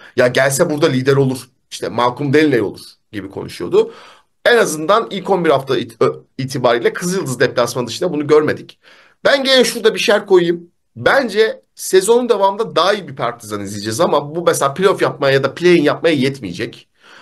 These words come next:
Daha kabul edebilir. Yani gittikçe zaman ba-, e, Partizan daha çok yarayacak. Ama bu kadroyu kurduğu için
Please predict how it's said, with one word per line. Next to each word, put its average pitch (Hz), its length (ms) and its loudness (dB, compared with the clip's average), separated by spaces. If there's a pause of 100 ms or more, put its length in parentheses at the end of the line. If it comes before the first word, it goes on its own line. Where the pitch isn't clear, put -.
(220)
Daha 175 260 2
kabul 147 220 2
edebilir. 113 400 0
Yani 107 140 -2
gittikçe 220 520 -2
zaman 196 500 0 (260)
ba-, 151 220 2
e, 151 100 4
Partizan 175 440 0
daha 170 140 2
çok 170 240 -8 (180)
yarayacak. 107 480 -4 (540)
Ama 190 220 4
bu 180 80 -6
kadroyu 156 880 0
kurduğu 143 260 -2
için 151 480 -4